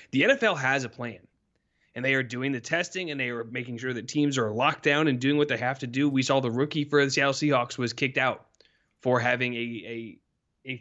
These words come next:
female accompaniment come inside the team hotel without permission.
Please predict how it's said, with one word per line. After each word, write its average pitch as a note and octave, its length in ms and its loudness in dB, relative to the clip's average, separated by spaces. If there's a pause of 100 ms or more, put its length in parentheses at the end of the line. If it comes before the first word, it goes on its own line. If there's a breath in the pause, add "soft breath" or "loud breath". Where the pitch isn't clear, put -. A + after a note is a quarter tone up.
female C3+ 420 0
accompaniment B2 600 -6
come C3 220 0
inside B2 420 2
the A#2+ 140 -2
team A#2 260 -4
hotel A2+ 400 0
without A2 280 -4
permission. A2 420 -6